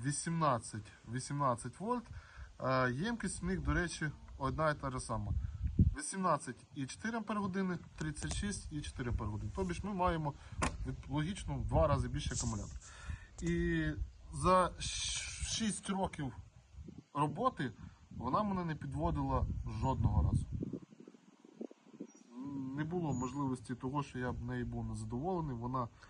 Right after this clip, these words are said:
не справлялася з покладеними на себе завданнями. Працювала з першого,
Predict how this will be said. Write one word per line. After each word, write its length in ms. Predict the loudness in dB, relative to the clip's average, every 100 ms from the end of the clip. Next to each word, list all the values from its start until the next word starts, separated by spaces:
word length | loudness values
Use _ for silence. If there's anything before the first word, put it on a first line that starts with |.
| -20 -8
не 120 | -6
справлялася 720 | -6 -2 2 2 2 -2 -4
з 260 | -8 -4 -6 -6
покладеними 720 | -6 0 0 0 -2 -4 -6 -10 -20 -20 -8
на 120 | -4 -2
себе 300 | -2 -2 -2
завданнями. 760 | -2 -2 0 0 0 -2 -4 -6 -6 -8 -8 -10
Працювала 560 | -8 -6 -2 0 2 2
з 80 | 0 0
першого, 460 | -2 -2 -2 -4